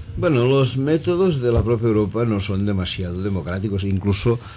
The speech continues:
en la propia Unión Europea, en el lenguaje existe esta famosa frase, déficit democrático. Hay un profesor de ciencia política en la Universidad Autónoma en la que yo trabajo, prestigioso profesor, Joan Subirats,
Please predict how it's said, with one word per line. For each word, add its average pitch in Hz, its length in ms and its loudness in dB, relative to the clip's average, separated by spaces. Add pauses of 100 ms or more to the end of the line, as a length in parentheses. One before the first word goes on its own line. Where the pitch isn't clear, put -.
(180)
en 92 160 0
la 98 120 2
propia 101 340 2
Unión 104 280 4
Europea, 95 640 2 (220)
en 104 160 2
el 98 140 0
lenguaje 98 480 2
existe 104 400 -2
esta 101 200 -4
famosa 92 380 -2
frase, 98 420 -4 (120)
déficit 101 480 -8
democrático. 98 640 -4 (540)
Hay 127 140 0
un 151 80 0
profesor 123 580 2
de 87 280 0
ciencia 95 380 -2
política 90 500 -4
en 87 80 -4
la 87 80 -4
Universidad 82 420 -10
Autónoma 87 400 -12
en 85 60 -18
la 80 100 -18
que 87 120 -18
yo 90 120 -14
trabajo, 90 480 -16 (580)
prestigioso 90 580 -20
profesor, 87 640 -16
Joan 90 220 -12
Subirats, 95 520 -12